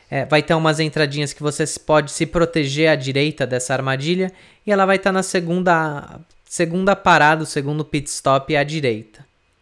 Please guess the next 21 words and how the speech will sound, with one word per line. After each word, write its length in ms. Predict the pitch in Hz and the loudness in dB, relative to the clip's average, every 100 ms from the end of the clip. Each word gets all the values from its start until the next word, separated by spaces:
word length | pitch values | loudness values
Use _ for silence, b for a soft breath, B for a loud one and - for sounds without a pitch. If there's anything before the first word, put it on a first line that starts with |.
| _ _ _ _ _ _ _ _ _ _ _ b b _ | _ _ _ _ _ _ _ _ _ _ _ b b _
Então 120 | 160 | -6
a 40 | |
gente 180 | 156 147 | -4 0
vai 220 | 156 151 | 0 0
descer 420 | 147 147 143 160 | 2 0 2 2
aqui 220 | 143 139 143 | 0 0 0
da 100 | 139 | 2
armadilha, 460 | 139 135 160 175 | 2 -2 -2 -2
esperar 320 | 139 - 131 | -2 -2 0
ela 380 | 123 120 120 110 | 2 2 0 0
ativar. 580 | 123 - 135 156 165 - b b b b | -4 -8 -2 -2 -2 -6 b b b b
Vai 140 | 151 | -4
ter 100 | 143 | 2
o 80 | 160 | 2
primeiro 420 | 160 160 151 156 | 2 0 2 2
pit 240 | 151 147 - | 2 -2 -6
stop, 440 | - 196 196 202 | 0 2 2 -2
que 120 | - | -4
é 60 | 139 | -4
esse 160 | 127 135 | -2 -6
aqui. 420 | 135 196 202 | -4 -2 -2